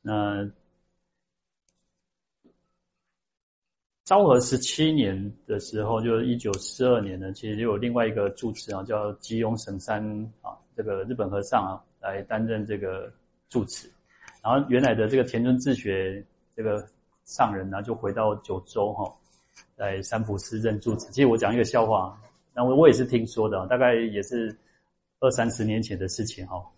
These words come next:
那就是有一个人哦，有一个人来讲说：“哎呦，我爸爸是善导寺，我，我爸爸是善导寺住持。”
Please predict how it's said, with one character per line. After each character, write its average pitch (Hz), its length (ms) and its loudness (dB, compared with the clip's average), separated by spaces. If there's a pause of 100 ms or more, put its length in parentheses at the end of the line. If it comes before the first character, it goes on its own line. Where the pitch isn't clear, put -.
(320)
那 127 140 2
就 139 140 2
是 147 140 2
有 110 120 6
一 120 80 4
个 117 80 6
人 98 260 0
哦， 95 160 -4
有 104 120 -4
一 120 120 2
个 107 200 0
人 98 200 -6
来 98 160 -4
讲 98 240 -10
说 107 540 -2
：“哎 - 20 2
呦， 151 140 6
我 147 240 0
爸 135 140 6
爸 113 100 2
是 120 140 -4
善 123 180 2
导 104 120 -2
寺， 127 220 -6 (140)
我， 110 260 0
我 120 80 2
爸 - 140 10
爸 127 120 6
是 135 100 2
善 143 180 4
导 107 140 2
寺 139 120 -2
住 139 200 4
持。” - 340 -8